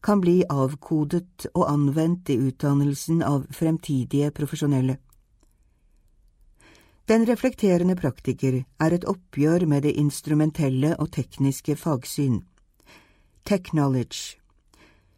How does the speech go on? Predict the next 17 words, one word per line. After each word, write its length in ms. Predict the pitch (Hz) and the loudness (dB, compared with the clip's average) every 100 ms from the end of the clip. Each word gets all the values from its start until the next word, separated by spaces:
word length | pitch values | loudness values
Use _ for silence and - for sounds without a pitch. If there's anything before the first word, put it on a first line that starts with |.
| _ | _
som 280 | - 196 175 | 0 2 4
var 300 | 175 185 208 | 2 2 0
og 140 | - 156 | -2 -2
er 340 | 147 156 185 - _ _ | 0 0 0 -4 _ _
det 120 | - - | 0 2
altoverveiende 1080 | 160 147 - 151 147 151 147 143 147 165 180 | 0 -2 -4 -2 0 2 2 2 4 2 2
og 80 | 151 | -2
styrende 640 | - 202 175 127 147 156 | -2 -2 0 2 2 2
prinsipp 480 | 143 135 160 170 - | 0 0 0 -4 -6
for 240 | - 147 | -2 0
mange 360 | 180 170 131 151 | 2 2 2 0
profesjoners 800 | 160 151 170 139 131 143 151 - | -2 -6 -4 0 2 0 -2 -4
arbeidsutførelse. 1200 | 170 160 131 135 - 127 139 - 147 143 139 151 127 - _ _ _ _ _ _ _ _ _ - - - _ | -2 -2 -2 -4 -4 -6 -6 -2 -2 -2 -4 -4 -6 -8 _ _ _ _ _ _ _ _ _ -20 -20 -20 _
Når 140 | 214 226 | 2 2
oppgavene 540 | 254 - 175 165 185 196 | 0 2 2 4 2 2
blir 200 | 151 135 | 0 0
sammensatte, 720 | 170 147 131 143 135 - 190 | 2 2 2 0 -4 -2 -2